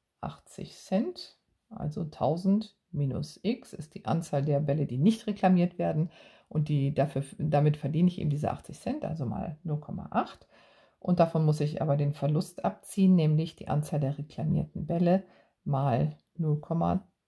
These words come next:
drei null. Die Gleichung kann man noch ein bisschen schöner schreiben. Tausend mal null Komma acht sind achthundert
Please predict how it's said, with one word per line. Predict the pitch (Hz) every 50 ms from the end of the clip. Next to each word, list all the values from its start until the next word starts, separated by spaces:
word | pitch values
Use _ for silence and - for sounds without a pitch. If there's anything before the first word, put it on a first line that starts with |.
| _ _
drei | - 151 - - - 160
null. | 156 151 160 165 156 156 147 - _ _ _ _ _ _ _ _ _ _ _ _ _ _ _ _ _ _ _ _ _ _ _ _
Die | - -
Gleichung | - - - 147 - - -
kann | - -
man | - - -
noch | -
ein | -
bisschen | - 147 - - - -
schöner | - 208 202 190 190
schreiben. | 190 - - - 170 170 156 160 165
Tausend | - - 160 165 160 170 151 156 151 - _
mal | - 147 139 135 131 139 151 151 - _ _ _ _ _ _ _ _ _ _ _ _ _ -
null | 160 156 151
Komma | 151 - - - - - - - 151 - _
acht | - - 190 - - - _ _ _
sind | - - 147 151 151 - -
achthundert | 156 151 - - _ - - - 202 220 226 220 208 208 202 196 202 - - - -